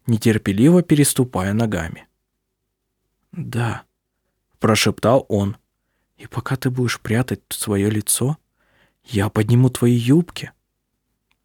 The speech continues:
"А под ними ничего нет", прошептала она. "Вильяму, мы зашли так далеко, что я больше не в силах стоять на ногах.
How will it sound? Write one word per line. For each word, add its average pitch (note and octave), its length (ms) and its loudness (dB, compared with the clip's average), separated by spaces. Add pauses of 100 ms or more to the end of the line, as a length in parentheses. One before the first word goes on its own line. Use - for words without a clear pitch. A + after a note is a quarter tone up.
(480)
"А D#3+ 120 -2
под E3+ 220 -2
ними E3+ 300 2
ничего D#3 500 -2
нет", C#3 440 -6 (880)
прошептала A2+ 720 2
она. A2 360 -2 (1500)
"Вильяму, G#2+ 560 0 (540)
мы A#2 160 2
зашли A2 360 0
так A2+ 200 -2
далеко, A2+ 400 2
что - 180 -4
я G#2+ 60 0
больше A2+ 320 0
не A2+ 100 0
в - 80 -6
силах C3 320 0
стоять G#2+ 360 -4
на G#2+ 60 -2
ногах. G#2+ 480 -6